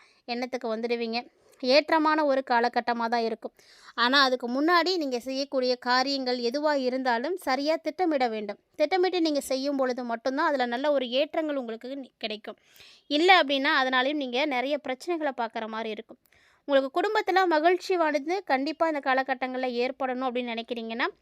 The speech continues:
நவகிரகத்துல இருக்கக்கூடிய ராகு பகவானுக்கு நீங்க வழிபாடுகள் செய்யுங்க. ஏன்னா, உங்களுடைய ராசியில இருக்கக்கூடிய ராகு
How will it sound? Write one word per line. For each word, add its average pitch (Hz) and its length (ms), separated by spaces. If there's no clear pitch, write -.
நவகிரகத்துல 359 640
இருக்கக்கூடிய 285 460
ராகு 285 440
பகவானுக்கு 269 540
நீங்க 247 200
வழிபாடுகள் 254 600
செய்யுங்க. 220 320
ஏன்னா, 285 180
உங்களுடைய 320 520
ராசியில 311 500
இருக்கக்கூடிய 285 580
ராகு 269 380